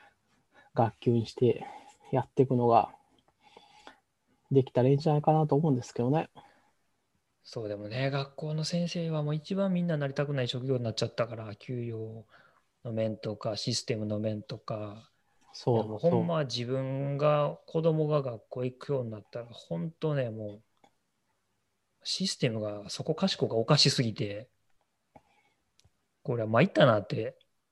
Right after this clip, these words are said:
Speaker 2: 先生責めてもしゃあないし。
Speaker 1: そうなんですよね。
Speaker 2: <laughs>
Speaker 1: そこはね、
Speaker 2: そう。
Speaker 1: あれは、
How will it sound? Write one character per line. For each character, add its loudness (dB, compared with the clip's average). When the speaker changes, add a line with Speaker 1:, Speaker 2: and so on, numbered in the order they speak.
Speaker 2:
先 2
生 2
責 0
め 0
て -2
も -2
し -8
ゃ -2
あ -4
な -6
い -8
し。 -8
Speaker 1:
そ 8
う 10
な 8
ん 4
で 0
す 2
よ 6
ね。 6
Speaker 2:
<laughs> -20
Speaker 1:
そ -6
こ 6
は 10
ね、 6
Speaker 2:
そ 6
う。 0
Speaker 1:
あ 6
れ 10
は、 10